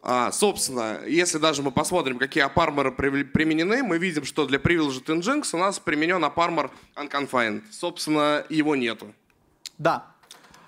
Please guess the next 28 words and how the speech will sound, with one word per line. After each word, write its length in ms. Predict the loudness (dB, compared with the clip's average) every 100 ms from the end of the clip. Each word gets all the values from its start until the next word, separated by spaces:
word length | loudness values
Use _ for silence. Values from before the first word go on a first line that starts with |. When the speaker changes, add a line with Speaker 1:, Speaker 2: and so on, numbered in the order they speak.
| -20 _ _
Speaker 1:
И 340 | 2 2 2 0
что 460 | -2 2 2 0
можно 440 | 0 2 2 2 0
с 120 | 0
этим 260 | 0 0 0
сделать 380 | 2 2 0
прикольного, 560 | 0 2 2 2 0 -4
гражданин? 420 | -6 -4 0 2
Speaker 2:
Ну, 320 | 2 0 -4 -8
что 240 | 0 2
можно 280 | 2 0 -2
сделать? 360 | 0 0 0 0
А, 120 | 0
например, 400 | 2 2 0 2
похакать 460 | 0 2 0 -2
через 240 | -4 -2 -2
реверс-шелл, 480 | -2 -2 0 -2 0
конечно. 520 | -2 -2 -6 -14 -20 _ _ _ _ _ _ _ _ _ _ _ _ _ 0
Вообще, 340 | 0 2 0
что 160 | 2 2
такое 340 | 2 2 2
реверс-шелл? 600 | 2 0 -2 0 0 0 -8 -2
Это 240 | -2 0
перенаправление 640 | -2 0 0 0 2 0
оболочки 460 | 2 2 2 0 -4
ввода-вывода 720 | -2 0 0 0 0 0 0
куда-нибудь 640 | 0 0 0 0 -2 -4 -10 -4
себе. 460 | -2 0 -2 -4